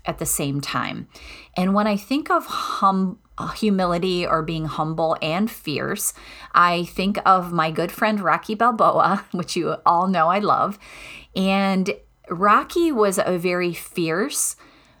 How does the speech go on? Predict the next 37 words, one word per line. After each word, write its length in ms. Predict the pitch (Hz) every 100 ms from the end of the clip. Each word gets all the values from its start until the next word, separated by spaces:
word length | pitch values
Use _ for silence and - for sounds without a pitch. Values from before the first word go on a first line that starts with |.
| _
fighter 600 | - - 202 180 180 202
in 200 | 220 196
the 100 | 190
ring, 500 | 165 160 151 180 294 - - -
but 220 | 196 185
very 320 | 170 190 185
humble 800 | 185 - 185 185 160 147 147 - -
in 160 | 165
real 340 | 160 156 151 147
life. 480 | 139 - 147 - - - - - -
And 180 | 165 170
he 120 | 185
was 180 | 170 165
very 240 | 190 190
grateful 640 | 165 156 165 160 - 156
for 160 | 143 156
the 100 | 147
things 300 | 147 143 139
that 140 | 139
he 160 | 139 139
had. 420 | 143 - - - - - -
So 300 | - - 190
Rocky 540 | 175 165 185 247 - 285
works 340 | 185 185 -
for 160 | - 175
me, 460 | 160 139 143 262 - - - - - _ _ _ _ _ _ _ _
but 220 | 170 202 202
choose 360 | - 285 311
somebody 460 | 302 294 247 220 214
that 160 | 196
you 220 | 170 175 165
admire 680 | 160 156 147 139 151 196
that 220 | 180 160
demonstrates 800 | 156 165 180 180 - 180 165 156
both 320 | 156 139 170 -
these 180 | 170
qualities 680 | - - 151 151 156 156 147